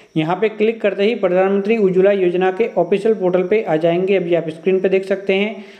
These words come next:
तो इसी portal से आपका online आवेदन होगा। तो आपको सबसे पहले आवेदन करने के लिए यहाँ पे click करना होगा। उसके बाद दोस्तों देख सकते हैं यहाँ पे click here का option है,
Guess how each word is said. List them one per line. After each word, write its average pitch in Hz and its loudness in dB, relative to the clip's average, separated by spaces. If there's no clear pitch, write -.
तो 220 -2
इसी 247 -2
portal 214 0
से 226 0
आपका 208 0
online 196 0
आवेदन 165 2
होगा। 202 2
तो 196 2
आपको 175 0
सबसे 202 -2
पहले 214 0
आवेदन 185 0
करने 202 0
के 202 0
लिए 214 2
यहाँ 165 0
पे 190 -2
click 196 -2
करना 202 0
होगा। 208 0
उसके 196 2
बाद 226 2
दोस्तों 214 -4
देख 208 0
सकते 214 -2
हैं 208 0
यहाँ 165 0
पे 185 -2
click 196 0
here 196 2
का 196 0
option 185 0
है, 202 2